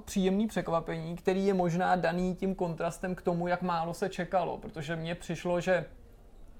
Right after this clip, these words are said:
tahleta hra, tak jako každá, je za ní určitý příběh. To u-, konec konců u Ubisoftu hodně bejvá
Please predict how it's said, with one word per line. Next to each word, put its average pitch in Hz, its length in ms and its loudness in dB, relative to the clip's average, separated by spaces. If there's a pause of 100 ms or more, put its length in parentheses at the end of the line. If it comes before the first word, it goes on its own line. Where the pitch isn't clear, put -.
(420)
tahleta 175 360 6
hra, 175 300 6
tak 185 200 0
jako 175 200 -2
každá, 180 500 4 (240)
je 165 120 0
za 170 140 2
ní 170 120 0
určitý 175 440 -2
příběh. 160 640 -2 (380)
To 156 120 -8 (180)
u-, 165 280 -4
konec 165 220 -4
konců 170 300 -4
u 170 240 -2
Ubisoftu 160 440 -2
hodně 170 280 0
bejvá 165 480 2